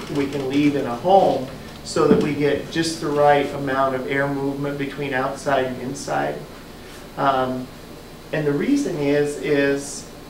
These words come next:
what, what makes air enter a house is, like, the wind, for example.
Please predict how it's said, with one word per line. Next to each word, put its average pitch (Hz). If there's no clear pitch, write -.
what, 175
what 170
makes 196
air 165
enter 175
a 143
house 147
is, 139
like, 131
the 147
wind, 139
for 131
example. -